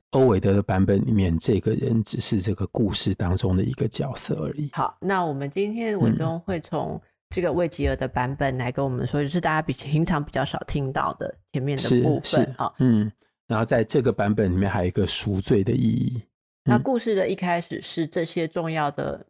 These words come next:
Speaker 2: 蜜蜂全部灭绝。
Speaker 1: 嗯。是，就是在这个故事外层的主角，他叫做亚里斯泰。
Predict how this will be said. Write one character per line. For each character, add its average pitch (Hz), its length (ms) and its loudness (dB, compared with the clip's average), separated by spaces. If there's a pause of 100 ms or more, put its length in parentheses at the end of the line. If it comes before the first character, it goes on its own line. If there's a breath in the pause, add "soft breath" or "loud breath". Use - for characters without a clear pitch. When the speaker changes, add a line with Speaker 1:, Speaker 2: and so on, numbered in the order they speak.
Speaker 2:
蜜 170 200 -2
蜂 143 380 -4 (460)
全 151 360 -2
部 165 300 2
灭 143 340 -2
绝。 - 420 -10
Speaker 1:
嗯。 - 0 - (720)
是， 113 340 0 (540)
就 123 100 0
是 123 300 2 (120)
在 123 160 4
这 123 120 4
个 110 80 4
故 127 260 2
事 120 200 2
外 135 260 2
层 98 200 -4
的 98 100 2
主 101 260 -2
角， - 120 -2
他 101 220 -2
叫 95 200 0
做 - 600 -2 (180)
亚 98 360 0
里 - 680 -6
斯 - 380 0
泰。 123 300 -4